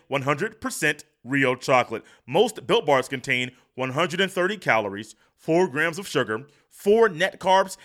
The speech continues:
and seventeen grams of protein. Here's an idea for the new year. Go to all your secret treat stashes at home, in the pantry, at the office,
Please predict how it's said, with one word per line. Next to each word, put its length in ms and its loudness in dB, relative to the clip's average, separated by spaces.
and 120 -2
seventeen 560 -2
grams 400 2
of 180 -4
protein. 380 0
Here's 380 0
an 80 2
idea 380 0
for 240 0
the 80 0
new 100 2
year. 320 0
Go 160 4
to 200 -4
all 220 4
your 140 -2
secret 460 -8
treat 180 -8
stashes 540 0
at 160 -8
home, 420 0
in 80 -4
the 80 -4
pantry, 560 0
at 140 0
the 160 0
office, 400 2